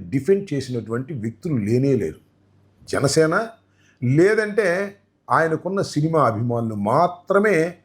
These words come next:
డిఫెండ్ చేయడానికి ప్రయత్నం చేశారు. కనీసం తెలంగాణలో ఉన్న తెలుగుదేశం కానీ భారతీయ జనతా పార్టీ కానీ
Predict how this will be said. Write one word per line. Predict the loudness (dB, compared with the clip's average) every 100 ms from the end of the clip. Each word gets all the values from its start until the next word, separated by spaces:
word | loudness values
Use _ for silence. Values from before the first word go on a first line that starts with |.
| _ _ _ _ -14 -2
డిఫెండ్ | 2 2 2 -2
చేయడానికి | -2 -2 -2
ప్రయత్నం | -2 -2 -4 -10
చేశారు. | -10 -8 -12 -14 _ _ _ _ _ _ _ -2
కనీసం | 0 2 2 0 0 -2 -2
తెలంగాణలో | 0 0 2 2 2 2
ఉన్న | 0 -2
తెలుగుదేశం | -2 -2 0 -2 -4 -10
కానీ | -10 -12 -16 _ _ _ _ _ _
భారతీయ | 0 2 2 0 -2
జనతా | 0 0 0
పార్టీ | 2 0 -2 -8
కానీ | -8 -10 -18